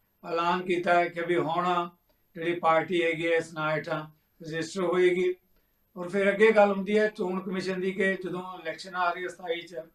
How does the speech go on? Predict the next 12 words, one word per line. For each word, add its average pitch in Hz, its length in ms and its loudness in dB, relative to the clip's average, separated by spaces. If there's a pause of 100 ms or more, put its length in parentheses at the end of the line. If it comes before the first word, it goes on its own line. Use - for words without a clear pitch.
(640)
ਪਾਰਟੀ 165 340 -2
ਦਾ 175 80 0
ਰਜਿਸਟਰ 170 420 -2
ਹੋਣਾ 175 200 -2
ਵੀ 185 80 0
ਜ਼ਰੂਰੀ 180 500 2
ਸੀ। 180 220 0 (560)
ਤੇ 202 100 -8
ਚੋਣ 208 360 0
ਨਿਸ਼ਾਨ 208 340 4
ਕੀ 202 200 2
ਹੋਏਗਾ? 160 520 0